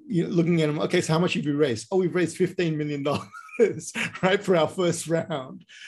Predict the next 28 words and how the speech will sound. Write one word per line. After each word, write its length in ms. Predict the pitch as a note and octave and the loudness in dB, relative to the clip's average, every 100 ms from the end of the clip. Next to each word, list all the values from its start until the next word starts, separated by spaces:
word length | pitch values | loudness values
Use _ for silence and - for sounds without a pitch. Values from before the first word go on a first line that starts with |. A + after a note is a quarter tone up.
| - | -16
So 460 | - - A3+ G#3 G3 - _ G#3+ | -8 6 8 10 6 -2 _ -2
it 120 | F#3+ | 0
shows, 440 | - C#4 B3 F3 | 4 6 8 6
like, 180 | E3 E3 | 2 0
in 220 | F#3+ F#3 | -2 0
that 260 | F#3+ G#3+ - | -2 -2 -4
kind 160 | F3+ | -4
of 80 | F3+ | -4
situation, 520 | E3+ E3 D#3 D#3 D#3 | -4 0 0 2 -2
okay, 200 | F3 E3+ | -2 0
yeah, 160 | D#3 C3+ | 0 0
you've 240 | C3 A#2+ | -2 -4
got 200 | A2+ D#3 | -4 -4
money 220 | C#3+ C#3+ B2+ | -2 -4 -4
to 120 | A#2+ | -6
s-, 200 | - - | -10 -6
you've 180 | - C3 | 0 4
got 120 | D3+ | 4
some 120 | - C3+ | 4 2
money 140 | C#3 | 2
to 140 | - | 0
spend 460 | A2+ - C#3+ C3+ B2+ | -6 2 4 4 0
and 140 | A#2+ A2 | -2 2
to, 200 | A2+ - | 0 0
to 200 | - A#2 | -6 -4
justify 420 | C3 A#2+ B2 A#2+ | -2 -2 -2 -2
doing 380 | A2+ C3 B2+ A#2 | 4 4 4 0
it. 220 | - | -8